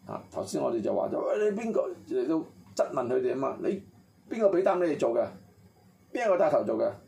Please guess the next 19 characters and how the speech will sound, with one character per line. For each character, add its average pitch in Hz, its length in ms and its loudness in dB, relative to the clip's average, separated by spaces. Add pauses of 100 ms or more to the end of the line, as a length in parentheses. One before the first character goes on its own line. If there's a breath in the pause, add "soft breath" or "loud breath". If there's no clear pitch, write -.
(420 loud breath)
咁 160 80 -4
佢 - 180 0
答 120 140 4
咗 117 320 2
啦， 113 120 0
其 - 120 -4
實 - 100 -2 (880)
係 - 280 -6
波 156 160 4
斯 156 200 -4
王 - 180 -4
古 - 200 -4
列， - 120 2 (260)
係 - 320 -2 (640)
呢 131 140 -4
個 107 220 0
切 110 140 -8
巴 113 180 -2
撒。 - 220 -4